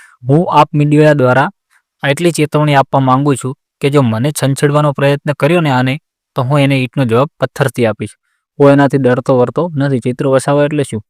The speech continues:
એટલે મારે શું ચૈત્ર વસાવાથી? અને ચૈત્ર વસાવાને હું કંઈ પણ સમજતો નથી, અને જે પણ સમજવું હોય તે સમજી લે. અને હું તો બાવા ફકીર માણસ છું, કંઈ પણ પગલું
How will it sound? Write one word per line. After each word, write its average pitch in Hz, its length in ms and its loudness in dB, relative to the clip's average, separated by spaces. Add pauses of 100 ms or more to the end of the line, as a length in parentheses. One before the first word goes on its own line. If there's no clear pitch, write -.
(340)
એટલે 135 80 -4
મારે 127 300 2
શું 139 200 -2
ચૈત્ર 117 320 -4
વસાવાથી? 107 520 -4 (540)
અને 131 300 0 (640)
ચૈત્ર 147 240 2
વસાવાને 147 420 2
હું 139 180 0
કંઈ 139 160 0
પણ 135 160 -6
સમજતો 120 500 -4
નથી, 135 340 -2
અને 127 140 0
જે 120 160 -2
પણ 135 160 -4
સમજવું 131 440 -2
હોય 123 100 0
તે 151 200 -4 (120)
સમજી 135 400 -2
લે. 107 120 -4
અને - 540 -10
હું 117 180 -2
તો 147 100 -2
બાવા 143 260 0
ફકીર 120 300 -6
માણસ 110 260 -2 (120)
છું, 117 100 -8 (960)
કંઈ 139 100 4
પણ 135 220 2
પગલું 127 340 0